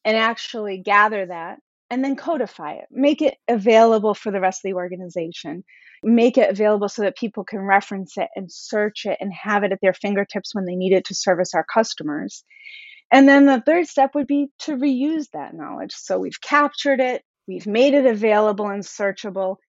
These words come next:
We want to reuse it. Either we're gonna reuse it to do the same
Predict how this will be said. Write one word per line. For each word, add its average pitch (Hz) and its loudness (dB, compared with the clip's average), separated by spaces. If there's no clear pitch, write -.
We 311 6
want 311 6
to 226 4
reuse 190 -2
it. 170 -2
Either 233 6
we're 220 4
gonna 226 4
reuse 226 -2
it - -2
to 226 -4
do 226 2
the 226 6
same 233 0